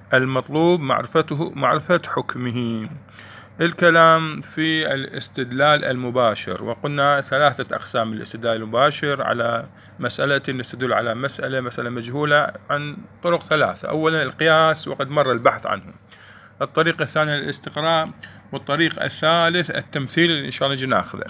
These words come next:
هنا هو الشيخ الفضلي رحمة الله عليه هواية مفصل في الاستقراء، يعني أكثر حتى من المنطق المضاف. المنطق المضاف كلها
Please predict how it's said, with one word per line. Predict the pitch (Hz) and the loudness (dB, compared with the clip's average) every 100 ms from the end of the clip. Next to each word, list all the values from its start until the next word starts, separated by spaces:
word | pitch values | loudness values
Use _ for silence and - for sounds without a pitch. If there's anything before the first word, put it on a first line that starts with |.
| 120 - - - - - | -14 -20 -20 -20 -16 -4
هنا | 139 180 190 175 | 2 8 8 6
هو | 156 170 170 | 2 2 2
الشيخ | 165 160 156 151 151 147 143 143 131 151 139 135 151 151 - | 4 2 0 0 -4 -6 -6 -6 -6 -8 -10 -6 -4 -4 -4
الفضلي | 143 131 127 - 147 143 | -6 -6 -4 -2 0 0
رحمة | 127 120 123 - | 0 -2 -6 -4
الله | 131 127 | 0 2
عليه | 120 139 151 147 | 2 2 2 2
هواية | 131 185 233 185 147 | 0 2 6 6 4
مفصل | 120 - 127 - 127 | 0 -2 -2 -2 -6
في | 117 | -6
الاستقراء، | 127 120 - 123 123 117 107 113 - - - - - - - - - | -6 -6 -6 -4 0 0 0 -4 -12 -20 -20 -20 -20 -20 -20 -10 0
يعني | 113 139 196 | 2 4 2
أكثر | - 202 | 4 2
حتى | - 190 - 190 | 4 2 2 -2
من | 175 160 | -2 -6
المنطق | - 143 143 170 208 196 143 | -8 -10 -4 -2 0 -2 -4
المضاف. | 117 113 98 92 - | -4 -4 -4 -6 -8
المنطق | 123 147 160 | -6 -4 -2
المضاف | 170 180 175 | 0 2 2
كلها | 185 180 185 | 4 6 6